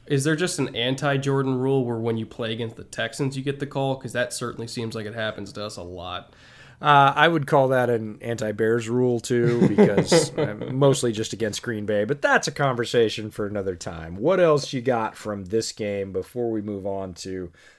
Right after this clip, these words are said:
Speaker 2: a couple of games that we're excited about in week one?
Speaker 1: Well, uh, I do kinda wanna bring up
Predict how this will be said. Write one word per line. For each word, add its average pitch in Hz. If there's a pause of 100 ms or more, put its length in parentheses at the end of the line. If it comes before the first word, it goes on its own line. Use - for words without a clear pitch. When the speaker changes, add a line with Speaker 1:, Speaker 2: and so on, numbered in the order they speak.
Speaker 2:
a -
couple 139
of 101
games 101
that 98
we're 92
excited 92
about 85
in 82
week 78
one? - (1160)
Speaker 1:
Well, 139 (260)
uh, 127 (240)
I 135
do 160
kinda 156
wanna 139
bring 123
up 120